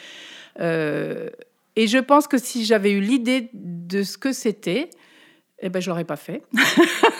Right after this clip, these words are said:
Je, je, euh, alors, attention, hein, je ne regrette absolument pas d'avoir fait ça, mais alors vraiment pas du tout, parce que ça a été d'une richesse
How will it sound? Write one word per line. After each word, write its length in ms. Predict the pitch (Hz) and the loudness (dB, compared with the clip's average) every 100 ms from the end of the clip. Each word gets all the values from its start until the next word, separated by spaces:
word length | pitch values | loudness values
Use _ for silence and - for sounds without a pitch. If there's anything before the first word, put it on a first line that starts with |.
| - - - 339 - - 269 - - - - - | -2 -2 0 -2 0 -4 -4 -8 -6 -6 -6 -6
Je, 240 | 233 240 220 - - - | 4 4 4 -6 -14 0
je, 140 | 226 | 4
euh, 400 | 277 - 117 85 - - | 4 2 -2 -4 -6 2
alors, 320 | 226 196 156 | 6 6 6
attention, 640 | - 214 220 220 - 302 254 | 4 4 2 0 2 6 6
hein, 140 | 233 | 6
je 120 | 233 | 4
ne 100 | 226 | 2
regrette 500 | 226 226 233 226 - - | 2 2 2 0 2 2
absolument 680 | 302 - 311 285 277 269 | 2 0 0 2 4 4
pas 160 | 269 294 | 6 4
d'avoir 340 | 254 226 214 | 4 2 0
fait 140 | - 214 | -2 -6
ça, 280 | - 226 208 | -2 0 2
mais 120 | 185 | 4
alors 180 | 190 196 | 4 2
vraiment 440 | 202 277 269 247 | 4 4 4 4
pas 120 | 240 | 0
du 140 | 190 185 | -2 -6
tout, 240 | - 220 | -10 -12
parce 220 | - 185 | -10 -10
que 100 | - | -12
ça 140 | - 196 | -8 -8
a 20 | |
été 160 | 190 | -6
d'une 240 | 185 190 180 | -8 -6 -6
richesse 720 | 196 185 - 190 180 - | -6 -8 -4 -6 -6 -14